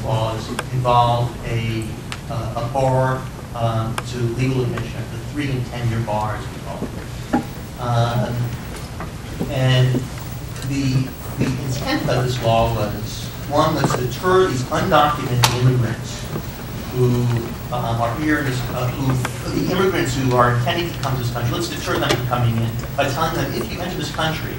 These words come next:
and you remain here for a certain period of time in unlawful status, you're gonna be barred from re-entry for three or ten years, depending on how long they are here in legal status.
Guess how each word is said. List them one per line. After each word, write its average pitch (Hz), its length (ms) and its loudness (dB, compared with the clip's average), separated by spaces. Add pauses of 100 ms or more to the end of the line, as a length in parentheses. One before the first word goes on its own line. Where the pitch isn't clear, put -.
(240)
and 127 100 2
you 127 100 4
remain 131 380 4
here 123 160 0
for 120 180 -2
a 120 40 2
certain 170 420 -2
period 135 320 -2
of - 80 -6
time 117 300 0 (300)
in 120 80 -2
unlawful 139 480 2
status, 113 440 0 (240)
you're 202 200 -4
gonna 190 120 -2
be - 200 -4
barred 151 500 6 (880)
from 127 200 4
re-entry 135 680 2 (400)
for 127 200 2
three 160 220 2
or 143 120 0
ten 127 220 2
years, 117 200 2
depending 135 300 -2
on 123 80 0
how 120 220 0
long 117 360 4
they 107 60 0
are 104 140 -2 (120)
here 113 100 0
in 110 160 -2
legal 110 160 -4
status. - 580 0